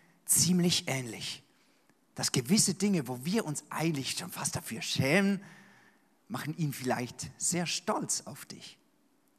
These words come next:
Und darüber möchte ich heute sprechen. Über unser Vater und seine Liebe, dass das unser Fundament sein kann. Denn für uns scheint es logisch zu sein, dass ein kleines Baby,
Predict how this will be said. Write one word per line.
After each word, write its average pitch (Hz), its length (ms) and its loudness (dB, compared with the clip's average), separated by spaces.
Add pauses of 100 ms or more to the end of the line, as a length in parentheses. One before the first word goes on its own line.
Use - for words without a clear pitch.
(160)
Und - 140 -6
darüber 196 320 8
möchte 160 240 2
ich 127 120 -4
heute 131 240 -2
sprechen. - 460 -10 (440)
Über 147 320 0
unser 175 560 4 (340)
Vater 147 560 0
und 123 100 -2
seine 135 360 2
Liebe, 131 400 -2 (340)
dass - 180 -2
das 139 260 -2
unser 127 280 -2
Fundament 117 480 -4
sein - 220 -6
kann. - 240 -14 (1500)
Denn 175 200 4 (300)
für - 160 2
uns 233 200 0
scheint 196 220 4
es 175 160 0
logisch 220 400 4
zu 156 120 0
sein, 165 460 4
dass 165 180 0
ein 147 200 -6
kleines 180 440 0
Baby, 180 480 -2